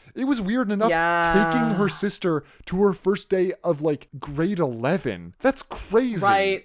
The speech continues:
Speaker 2: Like, and, uh, s-, if anyone sees her, they should be like, "You can't be in here."
Speaker 1: No!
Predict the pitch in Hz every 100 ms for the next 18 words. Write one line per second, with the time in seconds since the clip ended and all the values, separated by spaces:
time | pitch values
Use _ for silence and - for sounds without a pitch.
0 | - 226 214 294 320 - 262 - - -
1 | - - - - 269 - 254 240 294 285
2 | 254 - 180 175 175 233 240 220 190 226
3 | 214 175 214 202 185 - - 180 330 392
4 | 190 - 233 220 - 156 214 190 277 359
5 | - 202 202 427 427 381 -